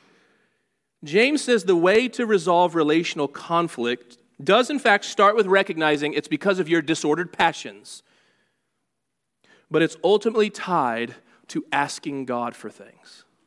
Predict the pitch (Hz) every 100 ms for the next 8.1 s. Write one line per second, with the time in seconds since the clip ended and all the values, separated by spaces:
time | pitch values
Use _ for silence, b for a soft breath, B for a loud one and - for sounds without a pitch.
0 | _ _ 127 170 208 240 233 220 202 170
1 | 160 160 135 120 - - - 147 156 175
2 | 151 123 110 107 120 139 170 175 180 247
3 | 160 147 170 143 170 240 - 247 - 156
4 | - 117 - b b b b b b b
5 | 147 226 302 254 294 277 285 - 247 220
6 | 170 170 175 190 180 208 - 170 190 196
7 | - 175 160 165 165 156 143 127 95 -
8 | -